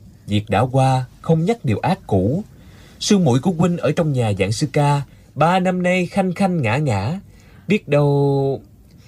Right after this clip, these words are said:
e là <laughs> bảo đảm sang năm sinh một đứa nhóc mũm mĩm."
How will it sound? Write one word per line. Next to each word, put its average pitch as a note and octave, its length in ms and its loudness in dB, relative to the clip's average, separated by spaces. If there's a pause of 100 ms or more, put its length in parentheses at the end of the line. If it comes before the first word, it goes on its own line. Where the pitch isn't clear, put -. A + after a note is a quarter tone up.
(320)
e E3+ 260 2
là F#2 880 -2 (1000)
<laughs> G4 1200 -10
bảo D3 220 2
đảm D3+ 280 -4
sang F3+ 240 -4
năm F3 180 -2
sinh F3 180 0
một C3+ 160 -2
đứa D#3+ 120 0
nhóc A3+ 260 -2
mũm D3 320 -4
mĩm." B2+ 340 -2